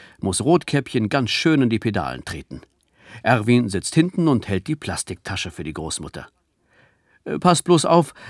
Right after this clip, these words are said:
dass sie dir nicht runterfällt", erinnert ihn Rotkäppchen ein paar Mal. Dem Kuchen und dem Warmhaltetopf mit dem Gulasch würde das zwar nichts ausmachen, doch es ist auch eine Flasche Wein drin.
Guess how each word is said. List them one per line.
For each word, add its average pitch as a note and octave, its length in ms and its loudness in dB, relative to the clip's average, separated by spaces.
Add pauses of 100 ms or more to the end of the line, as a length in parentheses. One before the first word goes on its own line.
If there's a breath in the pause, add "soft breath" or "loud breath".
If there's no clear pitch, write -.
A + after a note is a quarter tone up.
(120)
dass B2 240 0
sie C3+ 80 -2
dir C3 140 6
nicht B2 160 4
runterfällt", B2+ 640 2 (300)
erinnert F#2 360 -2
ihn F2+ 120 -4
Rotkäppchen E2+ 560 -8
ein C#2+ 120 -10
paar D#2 200 -8
Mal. D2 280 -10 (720)
Dem G#2+ 240 2
Kuchen F#3 460 6
und G#2 160 2
dem D#2 240 -4
Warmhaltetopf A#2+ 880 2
mit A2 120 -4
dem D#2 140 -4
Gulasch C3 420 4 (260 loud breath)
würde B2+ 240 0
das A#2+ 220 0
zwar G#2+ 180 0
nichts F3+ 260 2
ausmachen, B2 580 2 (440 loud breath)
doch C#3 320 0
es C#3+ 120 -2
ist - 240 -4
auch C3+ 200 0
eine C#3 180 0
Flasche A#2+ 380 -2
Wein D#3+ 240 0
drin. E2 220 -10